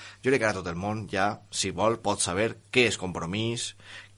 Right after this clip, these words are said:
què és el P P, què és el pesoe, què és Podemos. Jo crec que ja les cartes estan boca amunt, damunt la taula.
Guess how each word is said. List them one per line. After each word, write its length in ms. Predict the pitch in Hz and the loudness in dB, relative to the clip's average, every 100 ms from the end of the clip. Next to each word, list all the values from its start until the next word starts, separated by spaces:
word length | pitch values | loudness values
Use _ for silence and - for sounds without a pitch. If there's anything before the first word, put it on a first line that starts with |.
| - | 4
què 180 | 131 123 | 6 8
és 120 | 107 | 4
el 80 | 87 | -2
P 140 | 90 | -4
P, 380 | 98 101 107 104 | 0 0 0 -2
què 160 | 131 131 | 2 4
és 100 | - | 2
el 120 | 101 | -4
pesoe, 480 | 82 85 104 110 107 | -4 -4 -2 0 0
què 140 | - 127 | 2 2
és 80 | - | 0
Podemos. 400 | 87 90 98 117 | -6 -4 -2 2
Jo 60 | |
crec 100 | 139 | 2
que 120 | 101 98 | 4 4
ja 100 | 110 | 4
les 100 | 101 | 4
cartes 280 | 117 110 - | 2 2 0
estan 280 | 110 92 | 0 0
boca 180 | 87 82 | -4 -4
amunt, 340 | 90 104 110 107 - | -4 -2 -4 -6 -8
damunt 220 | 85 95 | -4 -2
la 100 | 87 | 0
taula. 420 | 87 101 113 | 0 2 2